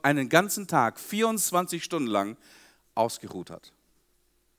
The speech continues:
Wow, ich glaube, das ist ein Geheimnis. Ich glaube, das ist etwas, was wir verstehen und lernen müssen. Wir leben heute in einer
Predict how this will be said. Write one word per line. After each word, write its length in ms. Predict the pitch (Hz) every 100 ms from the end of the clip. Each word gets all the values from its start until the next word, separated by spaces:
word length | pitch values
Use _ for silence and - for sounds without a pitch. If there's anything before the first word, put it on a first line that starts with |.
| _ _ _ _ _ _ _ _
Wow, 220 | 135 120 85
ich 80 |
glaube, 220 | - 113 139
das 160 | 135
ist 120 | 147
ein 80 | 139
Geheimnis. 480 | 131 127 90 80 -
Ich 100 | -
glaube, 260 | 104 113 123
das 100 | 127
ist 60 |
etwas, 260 | 104 131 120
was 160 | 117 120
wir 180 | 113 - - - -
verstehen 440 | - 113 - 143 143
und 120 | 117
lernen 280 | 104 92 85
müssen. 300 | 82 - - _ _ _ _ _ _ _ _ _ _ _ _ _ _ _ _ _
Wir 120 | 139
leben 440 | 147 180 208 185 139
heute 300 | 160 165 151
in 80 | 139
einer 280 | 139 131